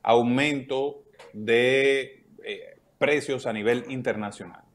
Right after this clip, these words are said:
Sin embargo, en el caso de la República Dominicana hemos visto un desborde del aumento de estos precios. Hemos visto productos cuya cadena de valor está solamente en la República Dominicana, como son los productos, en su mayoría, los productos agrícolas,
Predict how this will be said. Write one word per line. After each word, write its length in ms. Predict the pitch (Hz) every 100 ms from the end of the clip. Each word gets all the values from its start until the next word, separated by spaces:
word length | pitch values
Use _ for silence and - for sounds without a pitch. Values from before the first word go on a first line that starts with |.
| _ _ _ _
Sin 160 | 139
embargo, 400 | 151 156 175 190
en 80 | 180
el 40 |
caso 280 | 127 143 156
de 60 | 143
la 100 | 120
República 420 | 117 117 123 123
Dominicana 680 | 123 120 120 117 113 107 -
hemos 260 | 120 123 120
visto 260 | 123 - 127
un 100 | 120
desborde 800 | 110 120 113 135 131 110 90 - _ _ _
del 160 | 107 107
aumento 400 | 104 113 120 107
de 80 | 101
estos 180 | - 101
precios. 560 | - 85 - - - _
Hemos 220 | 123 143
visto 480 | 143 147 147 139 -
productos 680 | 120 117 160 175 131 123 -
cuya 320 | - 127 120 120
cadena 360 | 113 131 156
de 80 | 156
valor 280 | 135 131 135
está 460 | 127 127 127 - _
solamente 680 | - - 196 214 123 131 117
en 40 | 104
la 80 |
República 480 | 101 98 104 113 113
Dominicana, 640 | 107 107 98 90 104 117 139
como 220 | 110 95
son 200 | - 113
los 100 | 113
productos, 640 | 110 101 107 110 117 - - - - -
en 80 | 98
su 160 | -
mayoría, 640 | 101 101 98 107 120 117 110
los 200 | 113 101
productos 600 | - 98 104 120 117 -
agrícolas, 800 | - 95 117 113 123 135 - -